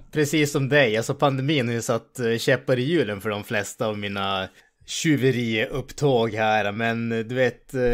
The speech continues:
nu börjar ju saker lätta upp och jag menar, jag hoppas att fasiken till sommaren kanske man kan fara iväg på en stöldresa ändå. Det, det skulle vara trevligt att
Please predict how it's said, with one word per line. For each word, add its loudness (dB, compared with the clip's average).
nu -2
börjar 2
ju 2
saker 0
lätta 2
upp 2
och 6
jag 2
menar, 0
jag -6
hoppas 0
att -4
fasiken -2
till -8
sommaren 0
kanske 0
man -2
kan -2
fara 2
iväg 0
på -6
en -4
stöldresa -4
ändå. -10
Det, -4
det -2
skulle 0
vara 0
trevligt 0
att 0